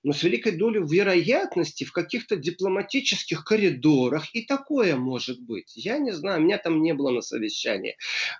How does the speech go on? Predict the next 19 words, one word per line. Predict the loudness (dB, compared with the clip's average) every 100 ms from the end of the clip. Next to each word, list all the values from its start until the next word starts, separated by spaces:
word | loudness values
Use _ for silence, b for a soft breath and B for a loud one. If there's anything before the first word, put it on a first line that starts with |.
| 0
И | 4 6 6
вроде | 6 4 4 2
бы | 2
говорили | 4 4 4 2
об | 2 0
экономике, | 0 0 2 2 0 -4
но | -4
ведь | -2 -2
угроза | -4 2 2 4 2 2
не | -2
только | -2 -2 -2 -6
экономическая, | -4 -2 0 0 -2 -6 -6
угроза | -4 -2 -2 -4
действительно, | -8 -6 -6 -4 -4
что | -2 0
Евросоюз | 0 0 -2 0 0 0
как | -6 -2
мощное | -2 0 -4
формирование, | -4 -4 -4 -2 0 0 -2